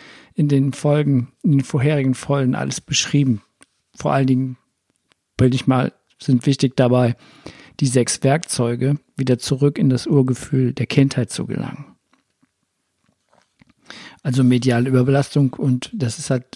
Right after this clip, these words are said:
das ist da fe-, fehlende Psychohygiene oder diese minderwertige Nahrung hat etwas zu tun, dass wir überhaupt nichts richtiges wissen über unsere Ernährung.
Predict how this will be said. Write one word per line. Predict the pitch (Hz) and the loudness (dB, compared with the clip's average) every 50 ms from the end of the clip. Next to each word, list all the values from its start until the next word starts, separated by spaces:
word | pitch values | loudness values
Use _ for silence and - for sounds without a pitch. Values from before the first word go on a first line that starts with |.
| - _ - | -18 _ -4
das | 143 120 - | -2 -2 -2
ist | - - - | -4 -4 -6
da | 127 | -6
fe-, | - - - - - | -6 -6 -8 -8 -8
fehlende | - - - 139 135 139 135 135 127 | -4 0 2 4 4 4 4 2 0
Psychohygiene | - - - 220 175 - - 143 131 135 117 110 - 110 110 110 110 123 - _ _ _ _ - - - - - - - - _ _ | -4 -2 0 0 0 0 0 0 0 -2 -2 -4 -4 -4 -2 -4 -4 -6 -10 _ _ _ _ -20 -20 -20 -20 -20 -20 -20 -20 _ _
oder | - 135 123 131 123 | -4 -2 0 0 0
diese | 120 - 127 120 123 120 120 127 120 120 - _ _ _ _ _ _ _ _ - | -2 -2 -4 -4 -2 -2 -2 -2 -4 -4 -6 _ _ _ _ _ _ _ _ -2
minderwertige | 139 127 131 135 139 127 123 131 127 123 135 135 139 | 2 4 4 4 4 4 2 0 0 -2 -2 0 2
Nahrung | 123 123 120 120 123 127 | 2 2 2 2 0 0
hat | 131 139 - | 0 -2 -2
etwas | 156 - - 170 330 233 143 - 143 135 | -4 -6 -6 -4 -4 -4 -4 -4 -4 -4
zu | - - 156 | -4 -6 -6
tun, | - - 165 151 | -2 0 2 2
dass | 139 143 - | 2 2 0
wir | - 185 | -2 -2
überhaupt | 165 135 143 143 147 - | 0 0 0 0 2 2
nichts | 156 135 - - - - - - | 0 0 -2 -4 -12 -12 -4 -2
richtiges | 151 131 - - 165 135 127 - - 143 | -2 -2 -2 -2 -4 -4 -4 -6 -2 0
wissen | 147 175 175 - - 170 | 2 2 2 2 2 0
über | 147 139 - | 2 0 0
unsere | 139 127 120 131 - | 0 -2 -2 -2 0
Ernährung. | 131 123 120 135 165 180 165 131 123 110 107 - | 2 2 4 4 4 2 2 2 0 -2 -4 -6